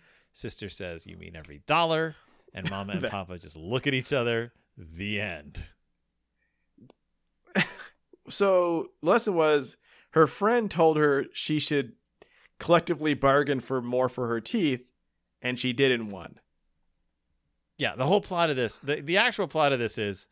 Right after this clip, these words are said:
Speaker 1: sister loses a tooth, the tooth fairy gives her a dollar for it. That's the plot. They don't, there's nothing, like, that's it. That's it.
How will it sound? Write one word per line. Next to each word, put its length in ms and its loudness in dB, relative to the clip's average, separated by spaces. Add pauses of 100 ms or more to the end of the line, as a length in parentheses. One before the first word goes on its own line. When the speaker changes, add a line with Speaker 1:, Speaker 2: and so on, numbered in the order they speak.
(640)
Speaker 1:
sister 400 -2
loses 300 -2
a 80 -2
tooth, 300 -4
the 80 -12
tooth 180 -4
fairy 240 -6
gives 220 -8
her 80 -8
a 100 -10
dollar 300 -12
for 220 -18
it. 60 -20 (380)
That's 260 2
the 120 2
plot. 340 -2 (220)
They 100 4
don't, 260 4
there's 320 2
nothing, 540 0
like, 320 2 (880)
that's 320 2
it. 260 -4
That's 360 0
it. 160 -10